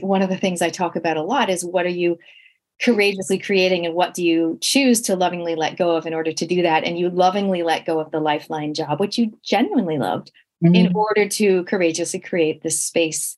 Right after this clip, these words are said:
Speaker 1: for your mom. So that is beautiful.
Speaker 2: Mm.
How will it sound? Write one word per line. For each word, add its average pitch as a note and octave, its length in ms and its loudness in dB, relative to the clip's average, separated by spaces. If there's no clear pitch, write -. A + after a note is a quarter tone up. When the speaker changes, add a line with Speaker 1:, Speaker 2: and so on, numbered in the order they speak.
Speaker 1:
for F3 200 2
your D#3 240 0
mom. D3 320 -4
So - 140 -8
that F3+ 180 -2
is G3 100 -8
beautiful. C#3+ 500 -6
Speaker 2:
Mm. D#3 320 4